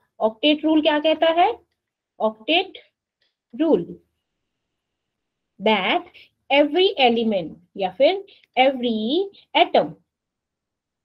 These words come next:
every atom wants to complete,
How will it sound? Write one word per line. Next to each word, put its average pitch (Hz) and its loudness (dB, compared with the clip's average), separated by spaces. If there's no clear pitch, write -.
every 214 0
atom 254 2
wants 262 2
to 415 2
complete, 240 -2